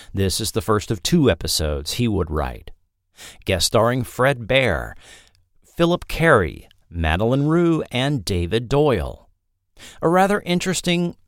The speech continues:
unpredictable change of pace compared to the extremely formulaic stories we've seen so far.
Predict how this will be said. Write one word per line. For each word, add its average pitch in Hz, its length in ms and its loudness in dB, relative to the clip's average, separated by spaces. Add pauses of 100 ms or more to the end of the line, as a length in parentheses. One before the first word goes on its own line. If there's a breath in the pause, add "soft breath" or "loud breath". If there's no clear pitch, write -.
(140)
unpredictable 107 840 0
change 113 340 2
of 110 100 2
pace 123 640 -4
compared 113 540 2
to 117 100 -4
the 110 200 -2
extremely 110 640 -2
formulaic 110 600 2
stories 90 460 0
we've 101 180 -2
seen 80 300 -2
so 98 160 -2
far. 107 480 2